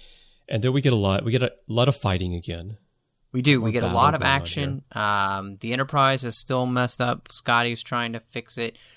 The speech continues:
Speaker 2: Kirk is trying to figure out what's going on in the space station. And smartly enough, uh, Kirk, um,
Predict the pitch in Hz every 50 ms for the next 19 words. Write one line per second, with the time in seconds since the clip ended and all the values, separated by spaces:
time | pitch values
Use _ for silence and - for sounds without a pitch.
0 | _ _ - - - 143 135 135 139 139 127 - - 131 127 127 120 - - 127
1 | 123 120 120 120 123 117 120 117 113 - - 127 120 120 117 117 113 113 110 -
2 | - - - 120 113 113 107 - - 120 113 107 - - 110 104 104 - _ _
3 | _ _ _ _ _ - - 131 123 120 117 113 110 110 110 - - - 151 180
4 | 233 - - 165 147 143 143 180 196 180 165 - - - 131 127 127 123 - -
5 | - - 143 143 143 - _ - - - 131 123 117 113 117 117 - - -